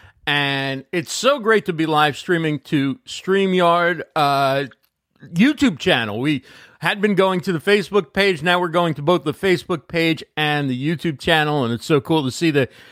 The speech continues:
chat getting started on the YouTube channel even before the show starts. Dana Bentz is here, Daniel Battelle,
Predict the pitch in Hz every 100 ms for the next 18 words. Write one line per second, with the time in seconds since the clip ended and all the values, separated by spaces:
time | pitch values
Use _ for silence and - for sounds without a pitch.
0 | _ - 190 202 - 202 175 156 - 196
1 | 180 175 170 - 156 156 156 156 151 143
2 | 170 147 160 - 160 147 135 160 156 143
3 | 131 - 170 160 156 131 123 - 196 196
4 | 202 - 180 247 - - - - - 165
5 | 175 135 135 175 202 - 180 - 214 214
6 | 165 156 165 165 165 147 135 127 - 180
7 | 202 220